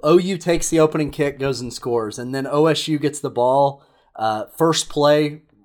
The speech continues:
Ronnie Perkins shoves his way past two linemen, gets in, uh, Sanders' face, forces a,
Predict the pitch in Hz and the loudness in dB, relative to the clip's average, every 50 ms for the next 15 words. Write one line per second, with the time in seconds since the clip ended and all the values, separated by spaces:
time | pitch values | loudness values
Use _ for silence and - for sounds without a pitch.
0 | - 110 123 135 139 147 143 131 135 - 139 139 135 - 143 139 135 135 131 - | -20 -10 -4 -4 -2 -2 -4 -6 -8 -8 -8 -8 -6 -6 -6 -6 -6 -8 -10 -12
1 | - _ _ _ _ _ - - - 160 160 160 156 123 139 151 139 123 135 139 | -18 _ _ _ _ _ -10 -6 0 2 4 4 4 2 -2 -4 -4 -2 -2 -2
2 | 135 131 135 143 131 127 123 - - - - 156 143 147 135 127 - _ _ _ | -2 -2 -4 -4 -4 -2 -4 -6 -8 -4 -4 -2 -2 -2 -2 -4 -8 _ _ _
3 | _ _ _ 139 151 160 160 165 160 156 156 151 139 - 147 139 143 - 151 139 | _ _ _ 0 2 2 4 2 2 0 -2 -4 -2 -4 -4 -4 -4 -6 -6 -6
4 | 131 127 123 127 123 120 117 113 110 110 110 113 104 _ _ - - - 151 143 | -6 -6 -6 -4 -2 -2 0 0 -2 -4 -6 -10 -14 _ _ -16 -10 -6 -4 -4
5 | 143 135 135 123 - - - 143 143 139 143 135 - - - 151 156 156 156 151 | -4 -4 -6 -8 -8 -6 -4 -2 -2 -2 -2 -4 -6 -4 0 0 0 0 0 -6
6 | 135 117 127 | -6 -4 -4